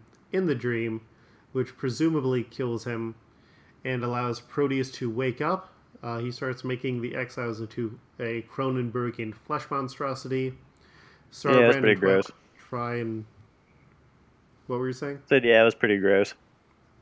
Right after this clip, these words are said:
Speaker 1: Starbrand and Twilight try to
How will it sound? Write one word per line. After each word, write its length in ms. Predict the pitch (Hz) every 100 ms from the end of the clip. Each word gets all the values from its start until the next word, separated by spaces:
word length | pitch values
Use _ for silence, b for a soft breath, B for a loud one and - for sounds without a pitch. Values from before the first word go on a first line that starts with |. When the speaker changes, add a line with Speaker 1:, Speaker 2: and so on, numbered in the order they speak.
| _ _ b b b _ -
Speaker 1:
Starbrand 680 | - 143 143 131 143 143
and 120 | 120 113
Twilight 420 | 143 131 135 127
try 380 | - 127 120 120
to 440 | - 120 113 110